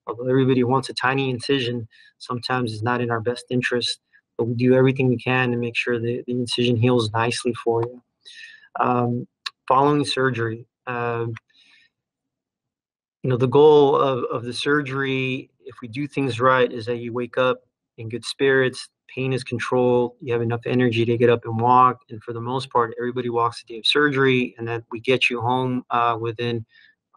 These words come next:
typically a twenty-four hour time frame. Um,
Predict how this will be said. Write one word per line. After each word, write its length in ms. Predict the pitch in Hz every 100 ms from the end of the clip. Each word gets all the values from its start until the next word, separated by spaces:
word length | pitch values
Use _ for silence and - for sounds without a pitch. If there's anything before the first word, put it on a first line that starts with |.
| _ -
typically 460 | 127 127 120 120
a 60 | 117
twenty-four 560 | - 123 123 - 117
hour 160 | 117 113
time 360 | - 117 120 113
frame. 320 | 110 110 110 _ _ _ _ _ _ _ _ -
Um, 580 | 120 117 117 113 120